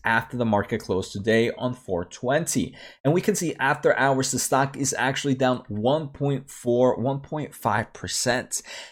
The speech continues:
And this is crazy, right? 'Cause since they're both dealing in the equipment of semiconductors, you might be like, "Hey,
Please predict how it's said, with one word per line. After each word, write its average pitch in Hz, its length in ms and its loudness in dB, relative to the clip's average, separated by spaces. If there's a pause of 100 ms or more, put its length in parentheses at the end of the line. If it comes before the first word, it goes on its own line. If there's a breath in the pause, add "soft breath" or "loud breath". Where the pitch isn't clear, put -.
(180)
And 202 460 8
this 233 200 2
is - 320 0 (280)
crazy, 254 320 6
right? 160 240 6
'Cause 143 400 2
since 165 240 0
they're 165 100 2
both 190 280 4
dealing 202 280 0
in 165 80 0
the 139 140 4
equipment 156 460 2
of 117 60 0
semiconductors, 127 960 0
you 131 60 -2
might 127 220 0
be 127 100 4
like, 117 200 0
"Hey, 151 280 2